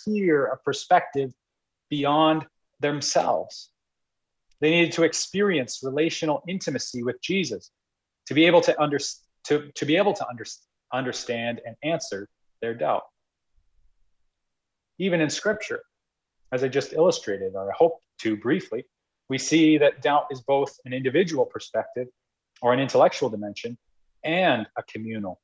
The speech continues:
or relational dimension. To face doubt, we have to address both of these.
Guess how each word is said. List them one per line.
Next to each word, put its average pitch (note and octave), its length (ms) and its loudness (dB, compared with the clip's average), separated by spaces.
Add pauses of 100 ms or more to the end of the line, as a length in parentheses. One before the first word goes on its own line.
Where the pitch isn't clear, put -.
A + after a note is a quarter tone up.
(280)
or A2+ 140 -6
relational G#2 560 -4
dimension. F#2+ 440 -8 (1120)
To B2 80 -6
face D#3+ 480 2
doubt, A2 360 2 (640)
we A2+ 120 -8
have B2+ 320 2
to A2 300 -4
address G#2 540 -2 (240)
both A2+ 300 0
of G2 120 -10
these. - 280 -16